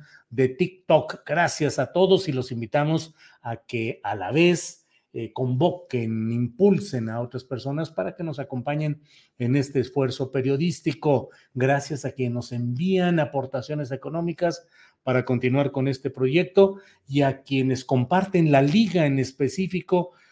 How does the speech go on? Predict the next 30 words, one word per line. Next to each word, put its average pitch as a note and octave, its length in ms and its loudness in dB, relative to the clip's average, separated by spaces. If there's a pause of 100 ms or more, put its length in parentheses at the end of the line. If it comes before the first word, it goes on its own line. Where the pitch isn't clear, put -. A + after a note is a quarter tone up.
(120)
de C3+ 320 6
esta - 400 2
emisión C#3 600 2
de C3 100 2
cada D#3+ 300 6
día, E3 340 2
en F#2+ 100 -14
la F#2+ 120 -12
de G#2+ 60 -6
hoy C3 260 0
en, B2+ 180 -4
en A#2+ 120 -6
específico, D3+ 800 -4 (1400)
con E3 140 0
sus C3+ 160 -6
conocidos A#2+ 500 -2
y B2+ 40 -2
amistades, B2+ 500 -2
si B2 120 -4
desean A2 360 -6
promover D3 640 -2 (320)
que A#2+ 100 -2
haya B2 480 0
más D3 560 0
personas C3+ 640 -6
que - 140 -12
se - 160 -12
sumen D3 560 -4 (260)
a A2+ 160 -8
conocer B2+ 720 -2